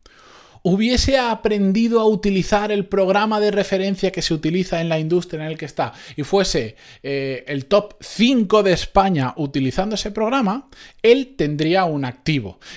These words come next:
que podría utilizar a la hora de buscar trabajo. ¿Cómo? Pues podrías, mm, de-, in-, dedicarte a buscar empresas.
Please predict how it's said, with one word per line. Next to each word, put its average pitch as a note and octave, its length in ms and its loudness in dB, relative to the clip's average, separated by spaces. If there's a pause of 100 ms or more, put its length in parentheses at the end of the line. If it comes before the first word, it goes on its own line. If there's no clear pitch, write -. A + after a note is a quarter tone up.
que D3+ 120 2
podría D3+ 360 4
utilizar F3 480 2
a C3 80 4
la B2+ 80 2
hora C#3+ 160 2
de D3+ 60 2
buscar D3+ 380 -2
trabajo. A3+ 480 0
¿Cómo? B2 380 0
Pues - 200 -16
podrías, C3 440 -6
mm, B2+ 460 -10
de-, C3+ 260 -2
in-, C3 400 -6
dedicarte D3+ 580 0
a D#3 60 2
buscar D3+ 380 -4
empresas. F3+ 760 0